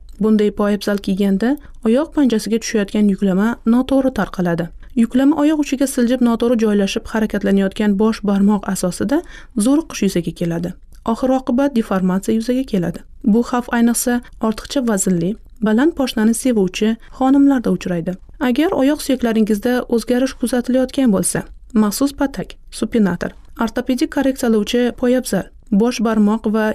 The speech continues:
ikkinchi barmoq orasiga qo'yiladigan silikon g'ulacha, kechqurun kiyiladigan maxsus barmoq korrektorlarini qo'llash mumkin. Shuningdek, poyabzal kiyishni osonlashtiruvchi maxsus tagliklar ham bor.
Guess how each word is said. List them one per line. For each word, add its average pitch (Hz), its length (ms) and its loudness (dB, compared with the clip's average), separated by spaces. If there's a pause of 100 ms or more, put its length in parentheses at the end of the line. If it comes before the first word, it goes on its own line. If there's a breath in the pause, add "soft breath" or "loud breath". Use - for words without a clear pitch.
ikkinchi 254 380 0
barmoq 247 380 2
orasiga 214 380 0
qo'yiladigan 208 540 2 (380 loud breath)
silikon 202 540 2
g'ulacha, 233 360 -2 (360)
kechqurun 202 480 0
kiyiladigan 202 600 0 (240 loud breath)
maxsus 226 460 2
barmoq 220 400 2
korrektorlarini 202 720 2 (160)
qo'llash 269 360 0
mumkin. 165 280 -2 (340 loud breath)
Shuningdek, 302 480 2
poyabzal 262 440 0
kiyishni 240 360 0
osonlashtiruvchi 202 760 0 (280)
maxsus 214 340 -2
tagliklar 262 600 0
ham 175 160 -2
bor. 165 120 -6